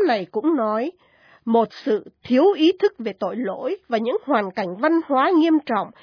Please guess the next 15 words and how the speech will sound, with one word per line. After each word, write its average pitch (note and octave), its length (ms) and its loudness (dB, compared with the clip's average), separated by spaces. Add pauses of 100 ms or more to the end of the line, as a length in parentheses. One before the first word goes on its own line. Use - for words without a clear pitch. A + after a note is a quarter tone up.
(200)
thường A#3 300 2
là A3 160 0
lý D4+ 300 0
do D#4 240 2
khiến D#4 300 -2
một G#3+ 160 -4
tín C4+ 160 -2 (100)
hữu D4 220 0
không F4+ 280 -4
sống E4+ 240 -2 (120)
phù A3 160 -4
hợp G3 200 -6 (100)
với C4 100 -2
giáo D4 220 0
huấn D4 160 0